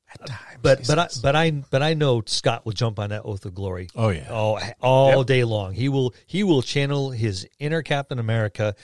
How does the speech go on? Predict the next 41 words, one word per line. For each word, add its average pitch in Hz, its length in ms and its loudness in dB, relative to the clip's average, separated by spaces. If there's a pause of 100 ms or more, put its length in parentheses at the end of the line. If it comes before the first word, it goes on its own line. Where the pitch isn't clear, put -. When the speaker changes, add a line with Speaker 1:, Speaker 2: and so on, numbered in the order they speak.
(340)
Speaker 2:
and 110 400 -4
he 143 200 -2
is 131 120 -2
going 117 280 -2
to 101 340 -4
bring 127 260 -4
his 98 220 -2
gilded 135 500 0
soapbox 117 640 -2
to 110 80 -8
stand 113 400 -4
on. 107 80 -2
Speaker 3:
My 117 140 2
moment 175 320 6
has 165 100 2
come. 117 380 2 (220)
Speaker 2:
That's 117 280 0
it. 135 260 2 (200)
Speaker 3:
After 104 340 -2
all 156 180 6
these 160 340 6
years, 110 380 6 (120)
Speaker 2:
<laughs> - 80 -2
Speaker 3:
my 110 260 2
moment 143 280 6
has 135 180 2
come. 95 340 -4 (960)
Speaker 2:
See, - 160 0
I 202 100 4
played 175 280 0
Paladins 113 360 2
way 113 180 2
in 113 60 2
the 110 80 -2
beginning, 98 360 -6 (440)
and 120 180 2
I 131 180 0
had 120 260 2
fun 95 280 -8
with 85 120 -12
it. - 100 -18